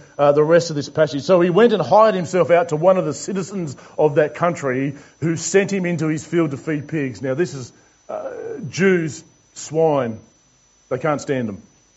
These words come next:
Verse sixteen, "And he was longing." He was longing to be fed with the pods that the pigs ate. No one gave him anything.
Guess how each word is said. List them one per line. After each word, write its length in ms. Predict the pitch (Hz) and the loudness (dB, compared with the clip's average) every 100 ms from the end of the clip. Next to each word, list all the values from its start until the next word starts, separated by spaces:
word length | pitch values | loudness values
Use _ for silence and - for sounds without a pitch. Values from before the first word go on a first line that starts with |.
| _ _ _ _ _ _ _ _ _ _ | _ _ _ _ _ _ _ _ _ _
Verse 300 | 156 185 208 | 0 4 4
sixteen, 400 | 226 190 196 190 | 4 0 2 2
"And 120 | 165 | 2
he 100 | 170 | 2
was 200 | 214 160 | 2 0
longing." 600 | 135 147 156 156 135 104 98 _ _ _ _ _ _ _ _ _ _ _ _ _ _ _ | -4 0 0 0 -4 -10 -14 _ _ _ _ _ _ _ _ _ _ _ _ _ _ _
He 120 | 202 208 | -2 6
was 380 | 196 175 113 - _ _ _ _ | 6 6 2 -8 _ _ _ _
longing 1000 | 127 131 143 151 170 170 156 131 113 101 - _ _ _ _ _ _ _ _ _ - | -6 -2 2 6 6 6 2 -2 -4 -10 -18 _ _ _ _ _ _ _ _ _ -10
to 100 | 131 | -6
be 120 | 135 | -6
fed 560 | - 151 160 160 147 - _ _ | -2 2 4 2 -2 -10 _ _
with 200 | 131 - | -12 -10
the 60 | 120 | -14
pods 640 | - 156 147 151 123 - _ _ - | -4 0 0 0 -4 -14 _ _ -14
that 120 | 120 | -12
the 80 | 120 | -12
pigs 480 | - 151 139 120 - | -8 -4 -4 -6 -6
ate. 320 | 123 110 104 - _ _ _ _ _ _ _ 101 | -6 -4 -8 -16 _ _ _ _ _ _ _ -12
No 180 | 123 | -8
one 160 | 135 135 | -8 -8
gave 260 | 123 123 117 | -6 -6 -6
him 140 | 113 | -10
anything. 420 | 104 98 - 92 | -10 -14 -16 -20